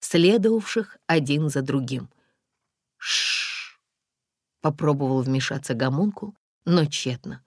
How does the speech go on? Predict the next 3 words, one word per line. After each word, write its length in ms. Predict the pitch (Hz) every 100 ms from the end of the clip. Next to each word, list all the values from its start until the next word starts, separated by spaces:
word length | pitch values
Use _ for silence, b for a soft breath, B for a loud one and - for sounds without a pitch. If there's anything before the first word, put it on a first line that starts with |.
| _ _ _ _ _ _ _ _
«Тихо, 720 | - - 165 151 143 - 165 151
тихо, 540 | - - 202 156 - 156 -
тихо», 680 | - 220 208 165 - -